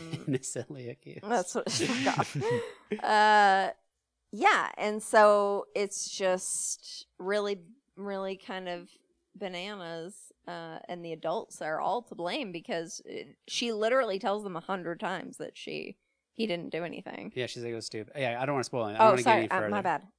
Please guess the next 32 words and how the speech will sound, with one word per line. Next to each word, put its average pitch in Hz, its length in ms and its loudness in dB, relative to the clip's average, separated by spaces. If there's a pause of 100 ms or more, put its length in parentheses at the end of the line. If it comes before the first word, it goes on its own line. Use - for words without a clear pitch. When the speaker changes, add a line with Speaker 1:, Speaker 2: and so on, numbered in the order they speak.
Speaker 1:
But 131 200 4
Speaker 2:
me 127 60 0
out. 131 40 2
Speaker 1:
yeah, 113 260 2
Speaker 2:
Just - 160 -20
cut 214 120 -12
me 214 60 -10
Speaker 1:
'cause 151 140 2
Speaker 2:
out. 156 40 2
Speaker 1:
it's 151 100 -2
such 175 180 4
a 147 40 -4
fucking 123 320 -2
great 113 220 -2
movie 104 440 -6
that 104 320 -8
I 117 80 -8
think 117 180 -6
everyone, 110 220 -6
it's 135 140 -8
a 139 40 -4
Danish 127 400 0
movie, 107 380 -4
but 104 260 -8
it's 98 180 -10
Speaker 2:
Mm-hmm. 110 80 -8
Speaker 1:
fucking 104 420 -8 (440)
Speaker 2:
It's 285 160 -10
on 185 240 -4
point. 165 380 -6
Speaker 1:
so 123 320 -2
good. - 280 -14